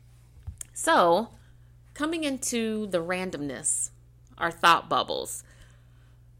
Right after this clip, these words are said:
Today, I went and got my car serviced. Okay. I went when I was supposed to go. I told them, I said,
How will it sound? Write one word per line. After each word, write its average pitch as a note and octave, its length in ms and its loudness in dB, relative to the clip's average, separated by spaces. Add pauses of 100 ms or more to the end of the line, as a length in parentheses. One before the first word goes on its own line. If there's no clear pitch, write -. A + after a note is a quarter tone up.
(220)
Today, C4 420 2
I G#3 140 0
went G3+ 200 0
and G#3+ 80 -6
got G3 120 -4
my F3+ 120 -4
car F3+ 200 -4
serviced. - 720 -10 (840)
Okay. - 320 -14 (1040)
I F3 140 -2
went G#3 540 -4
when E3 180 -4
I D3+ 60 -2
was D#3 120 -4
supposed D#3 380 -4
to D#3+ 80 -6
go. - 220 -12 (960)
I F3+ 160 -4
told G#3+ 360 -4
them, D3+ 220 -4
I E3 100 -8
said, D#3 560 -4